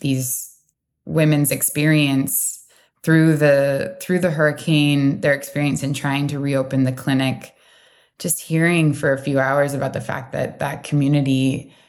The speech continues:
didn't have access to that clinic, to those services, learning about all the services a more rural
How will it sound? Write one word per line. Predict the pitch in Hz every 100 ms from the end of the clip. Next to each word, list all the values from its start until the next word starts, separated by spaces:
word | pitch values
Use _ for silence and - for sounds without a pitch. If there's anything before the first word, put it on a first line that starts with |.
| _
didn't | 170 165 151
have | 139 131
access | 131 127 127 - 135 131 -
to | -
that | 135 127 -
clinic, | 185 165 160 160 -
to | - 135
those | 135 -
services, | - 151 151 156 - 147 143 139 131 - - _ _
learning | - 160 180 185 175
about | 151 143
all | - 151
the | 147
services | - 135 143 151 135
a | - 139 131 131 127 - -
more | 160 156 151
rural | 139 143 139 139 135 139 127